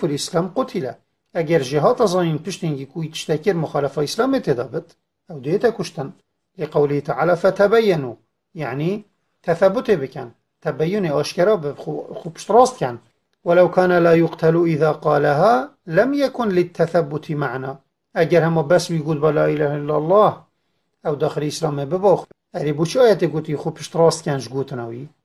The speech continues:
معنەوەی هەکە دەرکێت گوتنەوەی دراو، هەنگی کوشتنەوەی درستە. «وكذلك الحديث الآخر وأمثاله.»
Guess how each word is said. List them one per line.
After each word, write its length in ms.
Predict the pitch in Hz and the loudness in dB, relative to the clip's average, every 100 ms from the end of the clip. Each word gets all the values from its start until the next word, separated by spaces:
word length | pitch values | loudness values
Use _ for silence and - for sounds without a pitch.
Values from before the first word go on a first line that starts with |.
| _ - | _ -8
معنەوەی 340 | 139 143 147 143 | -4 -2 0 0
هەکە 160 | 143 151 | 0 0
دەرکێت 280 | 143 - 143 | -2 -2 -4
گوتنەوەی 340 | 139 143 143 131 | -4 -6 -6 0
دراو، 260 | 175 208 208 _ _ _ | 2 2 -4 _ _ _
هەنگی 200 | 143 117 - | -14 -14 -18
کوشتنەوەی 460 | 135 - 123 131 160 _ _ 131 | -18 -16 -14 -14 -16 _ _ -8
درستە. 400 | 156 220 - 117 - _ _ _ _ | -6 -6 -8 -12 -14 _ _ _ _
«وكذلك 640 | 156 147 160 180 240 196 165 170 - - | -4 2 4 4 4 2 2 2 2 -2
الحديث 440 | 156 143 151 247 175 | -2 0 -2 -2 -2
الآخر 640 | 156 - 202 143 170 226 269 _ _ _ - | -2 0 0 2 2 2 0 _ _ _ -8
وأمثاله.» 880 | 151 143 - 180 160 127 120 202 | -4 -4 4 6 6 2 -4 -4